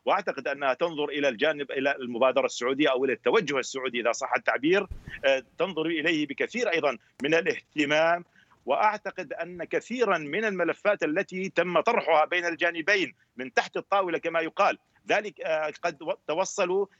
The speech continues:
إلى، آه، قد وصلت بين الط-، الطرفين إلى مراحل متقدمة، خصوصا أن المباحثات الأمنية بين الجانب السوري والسعودي مضى عليها ما يقارب الستة أشهر كما نعلم.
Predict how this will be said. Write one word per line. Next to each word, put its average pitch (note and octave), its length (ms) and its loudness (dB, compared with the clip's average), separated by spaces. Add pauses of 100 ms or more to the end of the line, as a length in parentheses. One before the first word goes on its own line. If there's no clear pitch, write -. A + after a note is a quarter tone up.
إلى، D#3+ 140 4
آه، D#3 600 2
قد D3+ 180 0
وصلت E3+ 460 0
بين F3+ 140 2
الط-، E3 400 -2
الطرفين E3+ 840 0
إلى E3+ 300 2 (260)
مراحل F#3+ 320 4
متقدمة، E3 500 0
خصوصا F3 480 -4
أن F3 240 2 (220)
المباحثات D3+ 680 2
الأمنية F3 440 0
بين E3 200 0
الجانب E3+ 300 0
السوري F#3 260 0
والسعودي F#3 600 2 (140)
مضى F#3 180 4
عليها E3+ 380 2
ما E3 120 0
يقارب F3 400 -2
الستة F3 420 -8
أشهر G3 200 -4
كما E3+ 260 0
نعلم. G3 400 2